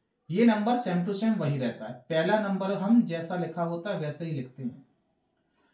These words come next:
अब आपका डिवाइड हटेगा, मल्टीप्लाई आएगा, और ये नंबर क्या होगा आपका, रेसिप्रोकल मीन्स उल्टा हो जाएगा, ठीक है। चलिए देखते हैं कैसे सॉल्व करेंगे।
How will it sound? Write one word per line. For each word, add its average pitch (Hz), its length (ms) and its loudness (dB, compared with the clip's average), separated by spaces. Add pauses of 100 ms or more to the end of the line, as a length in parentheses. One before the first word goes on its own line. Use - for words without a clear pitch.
(220)
अब 196 160 2
आपका 208 260 2
डिवाइड 170 380 0
हटेगा, 180 420 0
मल्टीप्लाई 143 540 -2
आएगा, 165 320 -4 (180)
और 143 140 -4
ये 170 120 -2
नंबर 170 320 0
क्या 170 160 0
होगा 165 240 0
आपका, 247 340 -4 (1000)
रेसिप्रोकल 131 640 -2
मीन्स 180 240 -6
उल्टा 123 320 -4
हो 110 200 -8
जाएगा, - 300 -18 (200)
ठीक - 140 -6
है। 226 160 0 (1040)
चलिए 180 220 4
देखते 170 260 -2
हैं 190 100 -4
कैसे 165 180 -2
सॉल्व 175 220 -2
करेंगे। 180 300 0